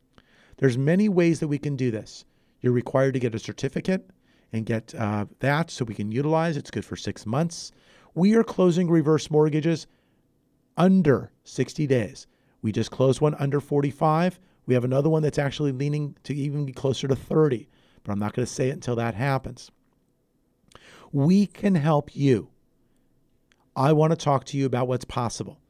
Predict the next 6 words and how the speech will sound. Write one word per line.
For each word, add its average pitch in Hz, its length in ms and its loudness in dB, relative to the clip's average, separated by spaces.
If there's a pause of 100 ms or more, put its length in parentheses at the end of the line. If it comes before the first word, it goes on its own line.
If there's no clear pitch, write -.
(420)
I'm 117 120 -2
gonna 101 160 -2
ask 101 520 -4 (400)
name, 92 460 -8 (540)
address, 87 720 -6 (880)
social, 139 600 -4